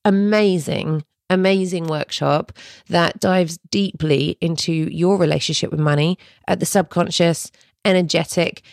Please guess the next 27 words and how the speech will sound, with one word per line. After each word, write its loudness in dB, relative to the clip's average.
and -6
even -2
quantum -6
level. -2
And -2
you -10
get -8
to -6
redesign -2
it -6
from -6
the -2
inside -4
out. -2
There -2
is -6
also 0
a -12
custom -6
transformation -2
audio -2
that -6
goes -2
along -2
with -6
that -4
experience -2